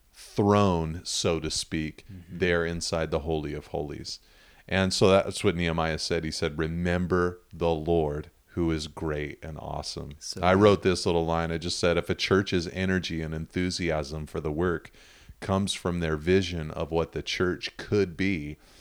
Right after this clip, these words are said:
Speaker 1: it will ultimately fade." You
Speaker 2: Mm-hmm.
Speaker 1: cannot remain zealous when you only have a vision for the next level or numerical
Speaker 2: So true.
Speaker 1: growth. You must have a vision of God. He is the great and awesome one, as Nehemiah said. He is
Speaker 2: Mm.
Speaker 1: worthy of our praise, sometimes in the form of our sweat.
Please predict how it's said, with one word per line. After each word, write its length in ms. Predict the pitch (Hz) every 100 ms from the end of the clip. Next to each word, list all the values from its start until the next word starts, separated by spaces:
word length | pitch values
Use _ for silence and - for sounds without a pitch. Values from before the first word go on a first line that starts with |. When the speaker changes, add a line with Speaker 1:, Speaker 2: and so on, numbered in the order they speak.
| - -
Speaker 1:
it 120 | 90
will 100 | 85
ultimately 580 | 80 98 - 85 76 80
fade." 520 | - 92 98 76 71
You 60 | 87
Speaker 2:
Mm-hmm. 80 | 90
Speaker 1:
cannot 540 | 85 87 90 104 101
remain 420 | 92 90 90 92 82
zealous 560 | 80 90 90 82 -
when 140 | 82 82
you 120 | 82
only 320 | - 90 92
have 260 | 85 87 87
a 60 | 85
vision 420 | 82 78 85 82
for 180 | - 87
the 140 | 85
next 460 | 85 82 87 - 85
level 500 | 82 85 76 69 - - -
or 280 | 90 85 80 78
numerical 680 | 92 85 82 82 87 - 85
Speaker 2:
So 40 |
true. 80 | 85
Speaker 1:
growth. 400 | 82 80 69 - - - -
You 120 | 92
must 220 | 90 -
have 160 | 92 90
a 80 | 87
vision 480 | 85 85 92 92
of 220 | 90 95 85
God. 420 | 101 120 69 - - -
He 280 | - 98 101
is 240 | 92 90 -
the 180 | 92
great 560 | 85 - 76 78 87 87
and 220 | 85 90 87
awesome 500 | - 95 101 - 85
one, 360 | 78 73 67 69
as 200 | 82 80
Nehemiah 420 | 82 76 78 78 78
said. 320 | - 80 78
He 140 | 90
is 160 | 87 82
Speaker 2:
Mm. 60 |
Speaker 1:
worthy 360 | 82 85 87 92
of 140 | 87
our 160 | 85 82
praise, 500 | - - 98 92 76
sometimes 540 | - 87 90 87 85
in 80 | 90
the 100 | 82
form 340 | - 90 90 90
of 140 | 80
our 140 | 82
sweat. 640 | 76 - - 87 101 82